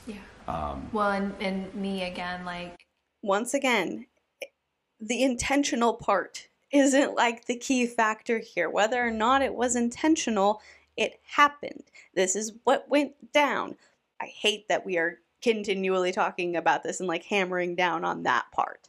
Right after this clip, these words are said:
Speaker 1: I messed up. I didn't hire on people. I didn't hire on help. I didn't ask for help. If I could go back and fix it, I absolutely would, because it was never my intention to hurt anyone. I wanted to help women, and I did help women. I had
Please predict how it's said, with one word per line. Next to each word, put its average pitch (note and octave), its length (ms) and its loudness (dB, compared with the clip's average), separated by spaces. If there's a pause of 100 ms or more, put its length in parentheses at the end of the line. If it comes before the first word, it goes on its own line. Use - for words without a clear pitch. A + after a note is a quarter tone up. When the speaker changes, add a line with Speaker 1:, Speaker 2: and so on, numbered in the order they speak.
(120)
Speaker 1:
I G#3 100 -2
messed G3+ 360 -4
up. G#3+ 360 -2 (220)
I F#3+ 160 0
didn't G3 640 -6
hire G3 420 -6
on F#3 160 -6
people. G#3+ 480 -6
I F#3+ 80 -8
didn't F#3 300 -8
hire F#3 300 -10
on F3+ 120 -8
help. G#3 480 -8
I F#3 60 -6
didn't F3+ 360 -10
ask F#3+ 320 -8
for - 160 -10
help. F#3 380 -12 (920)
If - 160 -8
I G3 160 2
could G3 220 -10
go G3 120 -4
back F#3+ 300 -4
and G3 100 -10
fix G3+ 320 -10
it, B3 280 -4 (180)
I G3+ 60 -10
absolutely G3 720 -8
would, - 380 -12 (580)
because F#3 840 -6
it G3 60 -4
was G3 160 -6
never G3+ 220 -4
my G3 100 -4
intention F#3+ 480 -10
to F3+ 60 -12
hurt G#3+ 240 -10
anyone. F#3 400 -12
I F#3 80 -10
wanted F#3+ 260 -8
to D#3+ 60 -12
help G3+ 300 -10
women, F#3 460 -10 (640)
and A#3+ 120 0
I G#3+ 100 -2
did A3 220 -2
help G3 240 -6
women. F#3 220 -8
I F#3+ 60 -6
had G#3 220 -6